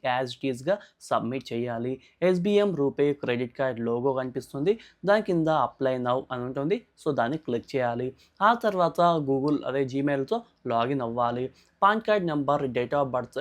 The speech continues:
ఎంటర్ చేసి వెరిఫై చేసుకోవాలి. And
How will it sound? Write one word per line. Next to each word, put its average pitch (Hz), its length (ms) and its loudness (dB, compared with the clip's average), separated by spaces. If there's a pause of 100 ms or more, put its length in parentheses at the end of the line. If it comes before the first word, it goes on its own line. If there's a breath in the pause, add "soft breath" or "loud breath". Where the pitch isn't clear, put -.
ఎంటర్ 127 380 -4
చేసి 139 260 0 (280)
వెరిఫై 127 400 -2
చేసుకోవాలి. 127 680 0 (340)
And 214 200 4